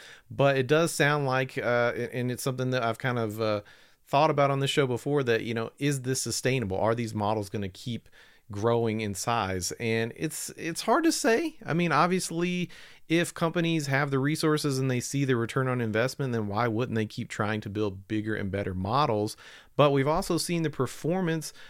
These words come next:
of, uh, you know, fine-tuned models, even on a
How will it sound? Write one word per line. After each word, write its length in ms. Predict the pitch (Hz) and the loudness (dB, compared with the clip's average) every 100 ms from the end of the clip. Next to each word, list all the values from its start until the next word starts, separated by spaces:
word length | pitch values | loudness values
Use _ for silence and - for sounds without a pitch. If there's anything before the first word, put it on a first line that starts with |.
| - - | -12 -2
of, 400 | 139 143 135 - | 0 0 0 0
uh, 180 | 151 147 | 0 0
you 120 | 160 | 0
know, 300 | 151 139 131 - | 0 -2 -4 -6
fine-tuned 640 | - 131 151 143 165 190 | 0 2 2 2 0 0
models, 420 | 160 139 135 131 - | 0 0 0 -2 -4
even 340 | 151 160 151 - - | -4 -4 -6 -8 -4
on 160 | 131 | -2
a 140 | 131 | -2